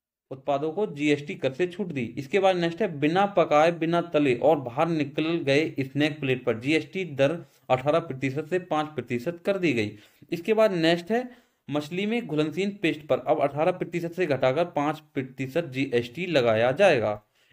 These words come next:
इसके बाद नेक्स्ट पॉइंट है, नकली जरी धागे की कीमत बारह प्रतिशत से घटाकर पाँच प्रतिशत कर दी गई। इसके बाद नेक्स्ट पॉइंट है, गेमिंग और कसिनो के पूर्ण मूल्य पर अट्ठाईस प्रतिशत जीएसटी दर लगाई गई है, जो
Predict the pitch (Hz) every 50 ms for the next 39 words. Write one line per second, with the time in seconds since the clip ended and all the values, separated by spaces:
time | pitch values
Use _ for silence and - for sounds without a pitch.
0 | - - 147 - - 202 196 208 202 190 165 151 151 165 165 - - - 185 185
1 | 190 190 220 233 233 233 - _ _ _ _ - 135 139 147 147 147 196 196 220
2 | 226 190 170 165 160 175 185 185 170 135 131 139 170 170 170 196 190 - 160 151
3 | 151 147 160 170 156 143 156 147 143 135 143 156 156 - 151 135 - 135 131 131
4 | - - - 160 131 123 120 127 123 123 127 180 175 180 - 147 147 147 147 175
5 | 175 170 185 175 185 180 - 190 185 175 180 185 180 180 180 175 - - _ -
6 | - 165 - - 214 196 208 202 185 165 151 156 165 160 - - 185 185 190 190
7 | 233 226 226 135 131 139 147 156 180 208 175 - 147 151 165 156 - 147 - -
8 | 147 147 156 156 156 202 202 196 185 170 165 - - _ _ _ _ - 147 147
9 | 170 190 196 175 156 151 147 139 143 - 147 151 175 160 - 143 135 - - 160
10 | 170 170 170 156 147 151 - - - 151 143 139 143 160 165 165 190 160 135 147
11 | 156 - 127 131 131 131 - - 165 190 202 196 - _ _ _ _ - 123 139
12 | 147 147 147 139 151 160 160 156 143 127 120 110 104 101 104 - _ _ - -
13 | 117 - 156 180 202 220 220 - - -